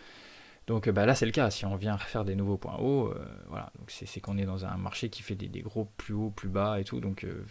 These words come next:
surtout que je m'en aille. Donc, trente points, c'est bien. Ça correspond à un peu moins que le point bas précédent. Et puis, donc, après, ici, je vais chercher, voilà, euh, quasiment, euh, un bon fois deux. Voilà,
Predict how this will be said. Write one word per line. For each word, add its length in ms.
surtout 280
que 120
je 60
m'en 140
aille. 160
Donc, 220
trente 220
points, 160
c'est 140
bien. 300
Ça 140
correspond 460
à 40
un 100
peu 120
moins 300
que 80
le 60
point 180
bas 100
précédent. 580
Et 100
puis, 120
donc, 220
après, 220
ici, 240
je 100
vais 80
chercher, 380
voilà, 340
euh, 100
quasiment, 720
euh, 640
un 100
bon 140
fois 160
deux. 140
Voilà, 200